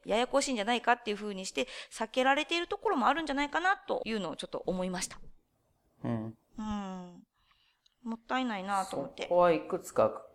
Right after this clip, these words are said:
Speaker 2: 議論するポイントにはなるんだろうけど、
Speaker 1: うん。
Speaker 2: まず一つはその、まあ、今日の一番最初の、あの、イーエムにも関わるのかなと思うんですけど、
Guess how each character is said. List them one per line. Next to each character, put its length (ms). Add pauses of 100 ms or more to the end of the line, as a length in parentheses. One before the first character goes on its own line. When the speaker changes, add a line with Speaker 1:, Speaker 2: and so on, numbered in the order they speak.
(460)
Speaker 2:
議 220
論 180
す 100
る 100
ポ 160
イ 40
ン 40
ト 80
に 60
は 60
な 120
る 100
ん 60
だ 80
ろ 180
う 20
け 80
ど、 160
Speaker 1:
う 60
ん。 320
Speaker 2:
ま 160
ず 140
一 240
つ 120
は 120
そ 120
の、 280 (200)
ま 120
あ、 80
今 140
日 40
の 300 (120)
一 140
番 180
最 200
初 140
の、 340 (360)
あ 120
の、 240
イ 200
ー 40
エ 40
ム 100
に 60
も 80
関 180
わ 80
る 40
の 80
か 140
な 140
と 100
思 120
う 20
ん 40
で 60
す 80
け 100
ど、 260